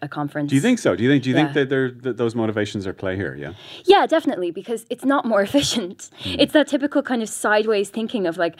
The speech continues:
Speaker 1: the same kind of thinking which informs things like Soylent, you know, like, "Food is inefficient, so I'll eat mulch,"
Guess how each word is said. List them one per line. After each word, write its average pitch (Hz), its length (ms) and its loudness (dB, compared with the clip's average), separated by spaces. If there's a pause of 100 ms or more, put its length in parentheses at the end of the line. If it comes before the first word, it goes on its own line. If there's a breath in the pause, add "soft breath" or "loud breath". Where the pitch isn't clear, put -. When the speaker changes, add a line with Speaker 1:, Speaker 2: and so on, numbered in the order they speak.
(240 loud breath)
Speaker 1:
the 214 80 0
same 226 220 0
kind 214 180 0
of 196 60 -4
thinking 202 260 -4
which - 160 -4
informs 180 380 -2
things 180 220 -2
like 175 120 -2
Soylent, 185 580 2
you 226 60 -2
know, 190 160 4
like, 190 140 2
"Food 311 260 8
is 185 100 -6
inefficient, 233 600 0
so 214 240 4
I'll 208 180 6
eat 233 160 -6
mulch," 226 500 2